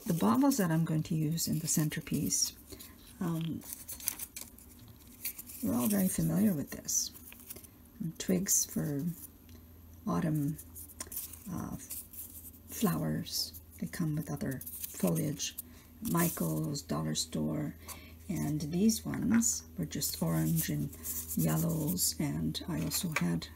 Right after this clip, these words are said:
uh, some green ones. Now these are shiny, and I also found, um, ones that were not shiny. A whole bunch here.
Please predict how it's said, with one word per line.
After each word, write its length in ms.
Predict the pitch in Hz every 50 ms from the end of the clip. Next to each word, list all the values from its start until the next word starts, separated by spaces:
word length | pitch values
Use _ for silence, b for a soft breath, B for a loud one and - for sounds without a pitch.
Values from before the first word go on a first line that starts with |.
| - - - B B B B B B B B - - -
uh, 240 | - - - - 160
some 280 | 160 - - 175 170 175
green 480 | - 185 180 185 180 175 180 190 180
ones. 540 | 165 165 170 170 175 196 196 - - - - B B B B B B
Now 100 | - 151
these 200 | 160 214 226 240
are 60 | 240
shiny, 540 | 220 - - 202 196 208 202 160 104 92 - - - - - - - - - - - - - - - - - - - - - - - -
and 260 | 170 170 165 165 160
I 160 | 170 156 165
also 240 | 170 175 - - 226
found, 460 | 220 - - 185 180 180 180 180 - - B B B B B B - - -
um, 400 | 165 160 160 156 160 160 160 - - -
ones 260 | 185 185 185 175 -
that 140 | - - -
were 120 | 156 151
not 280 | 156 160 156 196 226 226
shiny. 500 | - - 147 113 127 135 - 147 156 170 - - - - - - - - - - - - - 262
A 40 | 208
whole 180 | 180 190 196 165
bunch 400 | 156 - - 277 - - - -
here. 320 | 170 147 139 131 - 143